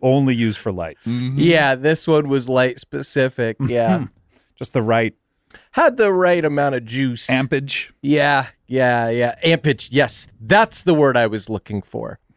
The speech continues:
Speaker 3: It had the right ampage.
Speaker 1: I'm not even sure I'm using it correctly.
Speaker 3: <laughs> No, it had the right ampage.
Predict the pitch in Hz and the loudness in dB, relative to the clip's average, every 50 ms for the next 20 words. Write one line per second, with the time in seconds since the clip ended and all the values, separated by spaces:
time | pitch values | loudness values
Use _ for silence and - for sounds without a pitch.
0 | _ _ _ - 117 117 123 123 143 151 156 139 139 143 135 131 127 127 131 123 | _ _ _ -4 -4 -4 -2 0 2 2 2 0 -2 -2 0 0 0 0 0 0
1 | 123 131 135 - 127 117 123 131 - 143 135 123 110 - - 170 160 143 143 131 | 0 0 0 0 0 -2 -2 -2 -2 0 0 0 0 -2 -2 -2 0 0 0 0
2 | - 190 165 - 135 - - 170 190 - - - 180 151 170 - - - _ - | 0 0 -2 -2 -4 -4 -4 -4 -4 -6 -4 -4 0 0 0 -2 -2 -10 _ -16
3 | - - 247 214 _ - - - - - - _ - 156 165 165 165 156 151 147 | -10 -10 -10 -10 _ -14 -16 -14 -16 -20 -20 _ -2 2 2 4 4 2 0 -2
4 | - 185 185 170 - - 180 - - 170 175 190 202 196 185 - - 147 165 170 | -2 -2 -2 -2 0 0 0 0 2 0 2 2 2 0 -2 -6 -8 -4 0 0
5 | 165 151 - - 147 151 147 135 127 - - - - - | 0 0 0 0 0 0 0 -2 -6 -18 -16 -16 -18 -18